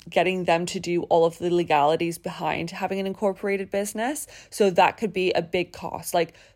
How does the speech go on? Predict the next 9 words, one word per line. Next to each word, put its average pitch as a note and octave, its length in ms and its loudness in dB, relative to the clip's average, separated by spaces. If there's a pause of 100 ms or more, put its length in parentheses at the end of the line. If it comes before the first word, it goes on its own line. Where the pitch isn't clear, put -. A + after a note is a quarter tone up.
thousands G3 440 4
of F3 100 -8
dollars E3+ 360 2
that - 80 -8
you E3+ 140 -8
can E3+ 140 -6
pay E3+ 320 -2
compared F3+ 480 -2
to E3+ 240 0